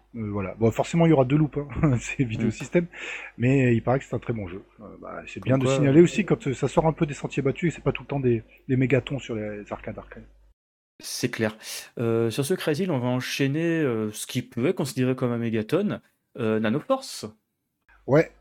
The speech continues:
Speaker 1: euh, bah oui, alors je sais pas si vous vous souvenez, donc il y a quelques années, Alec avait fait un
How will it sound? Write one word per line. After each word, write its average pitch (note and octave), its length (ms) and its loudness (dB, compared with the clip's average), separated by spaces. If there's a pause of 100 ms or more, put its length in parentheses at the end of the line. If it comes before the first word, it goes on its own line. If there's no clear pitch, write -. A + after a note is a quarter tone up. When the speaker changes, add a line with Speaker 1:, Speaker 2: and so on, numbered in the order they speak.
Speaker 1:
euh, B2 760 8
bah B2+ 140 8
oui, F#3 160 8
alors B2+ 200 6
je - 160 -4
sais F#3 140 2
pas C4 140 6
si - 120 0
vous F3 60 6
vous D#3+ 60 4
souvenez, E3+ 320 2
donc B2+ 180 -2
il - 20 4
y - 20 4
a A#2 40 -2
quelques E3+ 320 2
années, F3+ 340 2
Alec E3 300 6
avait B2+ 140 8
fait D#3 180 2
un A2+ 680 0